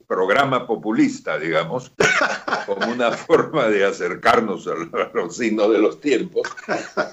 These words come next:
y con la esperanza de,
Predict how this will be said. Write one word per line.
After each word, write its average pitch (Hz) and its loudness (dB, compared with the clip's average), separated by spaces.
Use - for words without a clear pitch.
y 160 2
con 123 2
la 113 4
esperanza 113 2
de, 113 2